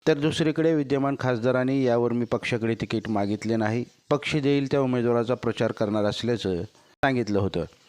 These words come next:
धैर्यशील मोहिते पाटील व मोहिते पाटील समर्थक खासदार रणजितसिंह नाईक निंबाळकर यांच्या समर्थकांचे हे सोशल मीडियावर सुरू होतं व आहे.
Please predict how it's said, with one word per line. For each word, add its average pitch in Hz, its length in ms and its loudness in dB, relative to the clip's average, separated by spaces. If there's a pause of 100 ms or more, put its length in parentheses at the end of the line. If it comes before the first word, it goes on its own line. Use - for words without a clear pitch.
(240)
धैर्यशील 143 560 2
मोहिते 139 340 0
पाटील 139 400 0 (300)
व 131 140 2
मोहिते 135 320 2
पाटील 131 300 0
समर्थक 120 500 0 (440)
खासदार 139 380 2
रणजितसिंह 127 540 0
नाईक 120 280 0
निंबाळकर 110 460 0
यांच्या 113 260 -2
समर्थकांचे 104 800 -2
हे 113 200 -2
सोशल 123 420 0
मीडियावर 110 560 0 (500)
सुरू 135 360 0
होतं 113 320 -2
व 123 80 0
आहे. 110 320 0